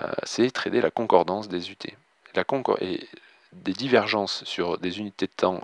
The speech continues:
euh, espacées, euh, d'un multiple de quatre,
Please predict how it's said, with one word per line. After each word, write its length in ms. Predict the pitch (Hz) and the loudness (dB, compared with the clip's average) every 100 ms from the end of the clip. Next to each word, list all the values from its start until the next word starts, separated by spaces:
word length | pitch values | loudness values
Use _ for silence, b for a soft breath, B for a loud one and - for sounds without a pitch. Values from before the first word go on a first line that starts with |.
| - | -4
euh, 200 | 80 76 - - | -2 -2 -2 -2
espacées, 460 | - 87 - 90 | 2 0 2 0
euh, 280 | 78 80 82 | 2 -2 -4
d'un 160 | 82 82 | -4 -4
multiple 400 | 82 - - - | -4 -4 -6 -6
de 80 | |
quatre, 400 | - - 180 - | 0 2 2 -2